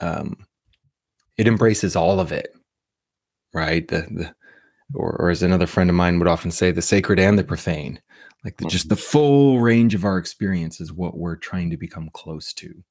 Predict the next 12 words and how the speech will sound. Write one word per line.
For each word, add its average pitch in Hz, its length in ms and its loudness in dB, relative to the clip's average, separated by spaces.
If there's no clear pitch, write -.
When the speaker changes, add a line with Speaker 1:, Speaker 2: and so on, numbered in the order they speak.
Speaker 1:
including 143 460 4
parts - 320 -2
of 127 100 0
ourselves 95 720 0
that 151 180 -2
most 165 400 4
definitely 151 680 2
are 117 240 2
not 110 260 -2
enlightened, 107 760 -2
Speaker 2:
<laughs> - 400 -6
Speaker 1:
right? 117 360 0